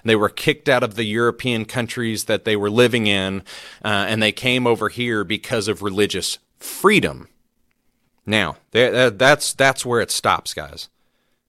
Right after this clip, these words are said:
is, is right there, that, that, those two words, religious freedom. Religious freedom is what was implemented by our founding fathers.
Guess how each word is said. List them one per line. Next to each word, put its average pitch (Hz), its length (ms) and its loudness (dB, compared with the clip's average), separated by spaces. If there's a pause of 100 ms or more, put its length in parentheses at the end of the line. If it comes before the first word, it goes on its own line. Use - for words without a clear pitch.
(180)
is, 87 280 -8
is 95 180 -6
right 95 180 2
there, 87 140 -2
that, 90 220 -4
that, 98 180 -4
those 104 180 0
two 107 200 -6
words, 87 280 -4 (160)
religious 110 800 0
freedom. 92 580 -4 (840)
Religious 156 580 4
freedom 117 640 2 (340)
is 127 240 4
what 135 240 2
was 113 380 2
implemented 110 720 0 (220)
by 113 260 4
our 104 180 4
founding 101 500 -4
fathers. 80 640 -4